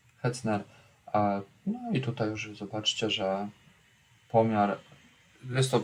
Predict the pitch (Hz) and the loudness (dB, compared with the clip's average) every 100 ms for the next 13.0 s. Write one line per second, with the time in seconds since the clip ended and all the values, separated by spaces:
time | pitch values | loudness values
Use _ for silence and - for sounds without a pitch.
0 | 107 123 117 113 113 113 104 110 107 107 | 2 4 4 2 4 2 2 0 0 0
1 | 104 - - - 202 131 - 113 104 104 | 0 -4 2 2 4 2 2 -2 2 2
2 | 110 123 - 107 101 110 104 127 123 120 | 0 -2 -2 2 2 2 0 2 2 0
3 | 107 107 - 135 143 131 - - 107 101 | -2 0 2 2 2 -4 -6 -6 -2 -2
4 | 101 - 104 - 107 101 101 101 101 101 | -2 -6 -6 -6 -8 -8 -8 -4 -2 -2
5 | 104 104 98 98 101 - - - - _ | -2 -4 -2 -2 -2 -6 -20 -20 -20 _
6 | _ _ - 101 98 - - 110 104 104 | _ _ 0 2 0 -4 0 0 2 -2
7 | - 101 101 - - - _ _ _ _ | 2 0 0 -8 -18 -20 _ _ _ _
8 | _ _ _ _ _ _ _ - - - | _ _ _ _ _ _ _ -14 -12 -6
9 | 104 - - 101 - - - - - _ | -8 -4 0 0 -2 -10 -20 -20 -20 _
10 | _ _ _ _ _ _ _ _ _ _ | _ _ _ _ _ _ _ _ _ _
11 | _ _ _ _ _ _ _ _ _ _ | _ _ _ _ _ _ _ _ _ _
12 | 110 110 107 104 101 98 95 101 107 156 | -6 0 2 2 2 2 0 0 2 2